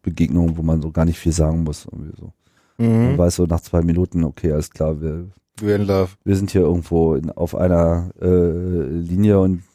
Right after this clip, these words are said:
Speaker 1: bestimmte Dinge müssen jetzt irgendwie nix mehr, nicht mehr gesagt werden. So war das sicherlich. Fünfundneunzig fing die dann an mit ihrer, äh, Nation of Gondwana Party, die dann immer im Sommer den Höhepunkt darstellte.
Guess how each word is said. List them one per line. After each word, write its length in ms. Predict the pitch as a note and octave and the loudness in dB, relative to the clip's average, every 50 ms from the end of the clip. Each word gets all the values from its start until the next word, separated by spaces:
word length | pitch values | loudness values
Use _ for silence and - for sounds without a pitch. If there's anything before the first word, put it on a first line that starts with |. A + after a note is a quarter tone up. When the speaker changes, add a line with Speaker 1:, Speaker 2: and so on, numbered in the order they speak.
| _ - | _ -18
Speaker 1:
bestimmte 320 | F#2+ - F2+ F2 E2 E2 | -12 -10 -8 -8 -8 -4
Dinge 220 | D2+ F2+ F2+ F2+ | -2 0 0 2
müssen 220 | F2+ F2+ F2+ F2+ F#2 | 2 0 0 0 0
jetzt 180 | F2 E2 - | 0 -2 -2
irgendwie 200 | - F2 F2 F2 | -6 -6 -4 -4
nix 240 | E2+ F2 E2+ - - | -2 -4 -4 -4 -4
mehr, 200 | F2 E2+ D#2+ - | -2 -2 -2 -2
nicht 160 | - F#2 F2 | -4 -4 -4
mehr 140 | F2+ F2 E2+ | -2 -2 0
gesagt 500 | D#2+ E2+ D#2+ F2 F2+ F#2+ G#2 G#2 _ - | 0 0 0 2 2 2 2 0 _ -10
werden. 320 | - C2+ C2+ B1+ - - - _ _ _ _ _ _ _ _ _ _ | -12 -10 -10 -10 -12 -16 -20 _ _ _ _ _ _ _ _ _ _
So 160 | _ - E2+ D#2+ | _ -8 -2 0
war 120 | E2 D#2+ | 0 0
das 180 | D#2+ D2+ - - | 0 -2 -4 -6
sicherlich. 520 | C#2+ C#2 - - A1+ A1 G#1+ - _ _ _ _ _ _ _ _ _ _ _ _ _ _ _ _ _ _ _ _ _ _ _ _ _ _ _ _ _ _ _ _ _ _ _ _ _ _ _ _ _ _ _ _ _ _ _ | -10 -12 -12 -16 -18 -18 -20 -20 _ _ _ _ _ _ _ _ _ _ _ _ _ _ _ _ _ _ _ _ _ _ _ _ _ _ _ _ _ _ _ _ _ _ _ _ _ _ _ _ _ _ _ _ _ _ _
Fünfundneunzig 520 | - F#2 G2 F#2 F#2 F#2 G#2 A2+ B2+ A#2 - | -4 0 2 2 4 4 2 2 0 0 0
fing 160 | - A2+ A2 | 2 2 2
die 60 | G#2+ | 4
dann 180 | G#2 G2+ G#2 F#2 | 4 2 2 0
an 280 | - F2 G2+ G2+ G2+ G2+ | 0 0 0 2 2 0
mit 140 | G2 - | -2 -2
ihrer, 480 | - E2+ F2+ F2+ F2+ F2 E2+ E2 F2+ F#2+ F#2+ _ _ _ _ _ _ _ | -2 0 2 2 2 2 0 -2 -6 -10 -14 _ _ _ _ _ _ _
äh, 100 | - F#2 F#2 F#2 - | -14 -14 -14 -12 -4
Nation 380 | G2+ G2+ A2 A#2+ - - G2+ | 0 2 2 2 2 0 -4
of 100 | F#2+ - | -4 -2
Gondwana 640 | - E2+ E2+ E2+ D#2 D#2 D#2+ E2 E2 D#2 D2 D2 E2 - _ _ _ _ _ _ _ _ | -2 -2 -2 0 0 0 0 0 0 0 -2 -4 -8 -12 _ _ _ _ _ _ _ _
Party, 500 | _ - C#2+ C#2 D2 - - A1+ A1+ - - _ _ _ | _ -18 -14 -14 -14 -14 -16 -20 -20 -20 -20 _ _ _
die 80 | - - | -16 -12
dann 120 | - D2+ | -10 -8
immer 200 | D2 C#2 D2 C#2 | -8 -8 -8 -10
im 140 | C#2+ D2 D2+ | -10 -10 -8
Sommer 260 | D#2 E2 D#2+ D#2+ D2+ | -6 -6 -4 -4 -4
den 320 | D2 D#2 D2+ D#2 D2+ - - _ _ _ _ - | -4 -6 -8 -8 -10 -12 -16 _ _ _ _ 0
Höhepunkt 480 | A#2 A2 G2 - - G2 G2 - - | 2 2 2 0 -2 -4 -2 -2 0
darstellte. 720 | F2+ F2 F#2 F#2+ - - G#2 G#2 G#2+ G#2 B2 B2 B2+ B2+ | 2 2 2 2 0 2 2 2 2 4 2 2 2 0